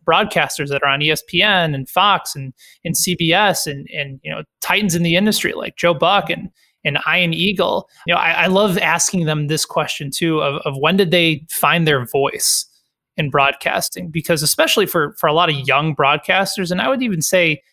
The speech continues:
you know, even though I've been doing this for about ten, eleven years, I'm still working on this, is trying to find the point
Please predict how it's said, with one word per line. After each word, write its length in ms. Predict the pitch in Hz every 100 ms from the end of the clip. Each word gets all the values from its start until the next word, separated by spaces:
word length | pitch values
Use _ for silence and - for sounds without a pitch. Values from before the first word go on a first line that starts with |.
| _
you 80 | -
know, 60 | 170
even 100 | 170
though 120 | 170
I've 100 | 160
been 120 | 156
doing 160 | 147 160
this 120 | 151
for 100 | -
about 200 | 143 135
ten, 140 | -
eleven 300 | 156 151 139
years, 400 | 131 135 165 170 - -
I'm 80 | 160
still 260 | - 214
working 360 | 208 214 220 220
on 160 | 220 220
this, 340 | 240 - - - _ _ _
is 580 | 277 180 156 139 - - - _
trying 560 | - - 180 196 208 202
to 260 | - 190
find 800 | 160 - 170 165 170 170 165 156 - _ _ _ _ -
the 80 |
point 480 | - - 196 202 208